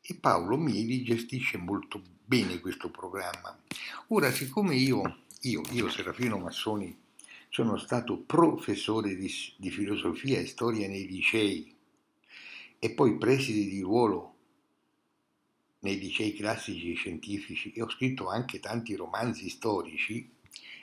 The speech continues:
e seguo volentieri il programma Rai Storia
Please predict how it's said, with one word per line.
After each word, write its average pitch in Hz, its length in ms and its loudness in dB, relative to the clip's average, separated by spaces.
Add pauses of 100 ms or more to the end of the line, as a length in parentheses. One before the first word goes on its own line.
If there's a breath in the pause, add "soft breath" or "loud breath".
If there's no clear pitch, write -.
(100)
e - 260 -4
seguo 156 420 2
volentieri 98 920 0
il 90 120 -8
programma 98 520 0
Rai 92 220 0
Storia 87 680 -2